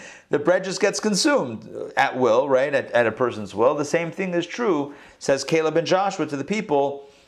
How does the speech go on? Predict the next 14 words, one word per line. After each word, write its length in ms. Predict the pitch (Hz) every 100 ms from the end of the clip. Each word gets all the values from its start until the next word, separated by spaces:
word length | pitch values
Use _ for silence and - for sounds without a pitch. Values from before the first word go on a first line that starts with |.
| - -
There's 180 | 156 156
nothing 440 | 170 208 220 220
to 80 | 214
be 120 | 214
afraid 460 | 202 - 214 254 214
of. 200 | 123 120
No 140 | 151
reason 320 | 196 220 196
to 80 | 196
panic 540 | - - 220 240 214 190
and 180 | 180
cry 340 | - 180 208 226
all 140 | 160
night. 380 | 120 87 -